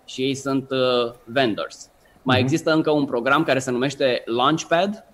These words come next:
Speaker 1: și atunci când tu ai avut un produs care a mers foarte bine într-o campanie de Kickstarter sau Indiegogo, atunci Amazon te,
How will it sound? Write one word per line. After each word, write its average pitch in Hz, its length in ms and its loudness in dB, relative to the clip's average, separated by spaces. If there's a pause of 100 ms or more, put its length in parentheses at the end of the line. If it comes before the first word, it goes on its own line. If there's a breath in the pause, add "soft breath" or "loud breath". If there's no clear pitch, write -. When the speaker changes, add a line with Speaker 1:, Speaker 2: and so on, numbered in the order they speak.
(280)
Speaker 1:
și - 140 -2
atunci 147 480 0
când 139 380 -2
tu 151 340 0
ai 135 200 2
avut 127 380 -2
un 147 200 0
produs 135 400 -2
care 127 220 2
a 120 140 4
mers 139 300 2
foarte 135 280 0
bine 123 420 2 (180 loud breath)
într-o 127 800 2
campanie 135 440 2
de 113 100 -2
Kickstarter 120 720 0
sau 113 440 2
Indiegogo, 123 800 2 (440)
atunci 156 380 2
Amazon 156 480 4
te, 147 480 4